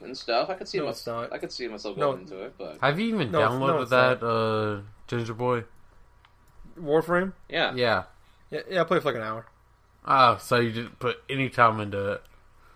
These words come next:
Speaker 2: No.
Speaker 1: I like the aspect of
Speaker 2: Okay.
Speaker 1: being, like, uh, some, you know, like,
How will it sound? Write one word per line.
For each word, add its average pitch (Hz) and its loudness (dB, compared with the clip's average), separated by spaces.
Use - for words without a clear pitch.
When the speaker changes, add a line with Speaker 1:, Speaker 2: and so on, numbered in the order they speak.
Speaker 2:
No. 156 4
Speaker 1:
I - -2
like 247 0
the 165 2
aspect 147 0
of 131 -6
Speaker 2:
Okay. 127 0
Speaker 1:
being, 120 -2
like, 110 -2
uh, 104 2
some, 101 -8
you 131 -8
know, 90 -12
like, 92 -10